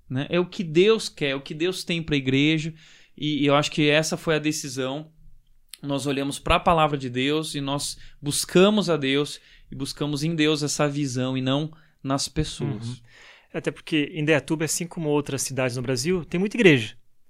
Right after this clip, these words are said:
Speaker 2: Então, quando você veio pra cá em dois mil e doze, você não foi o pioneiro em abrir a primeira igreja em, em Indaiatuba. Já tinha tantas outras, né?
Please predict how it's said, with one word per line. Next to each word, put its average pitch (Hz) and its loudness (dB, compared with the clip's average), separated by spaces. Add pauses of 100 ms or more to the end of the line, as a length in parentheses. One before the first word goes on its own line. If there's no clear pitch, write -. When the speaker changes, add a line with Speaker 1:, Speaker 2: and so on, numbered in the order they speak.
(460)
Speaker 2:
Então, 131 -2
quando 147 -2
você 160 0
veio 147 2
pra 151 0
cá 147 0
em 143 0
dois 131 -2
mil 135 -2
e 135 -2
doze, 131 -2
você 185 -4
não 196 -2
foi 208 2
o - 0
pioneiro 165 2
em 175 6
abrir 165 6
a 165 6
primeira 151 4
igreja 147 6
em, 131 0
em 139 2
Indaiatuba. 123 0
Já 120 -4
tinha 196 -4 (160)
tantas 165 0
outras, 143 -2
né? 127 -10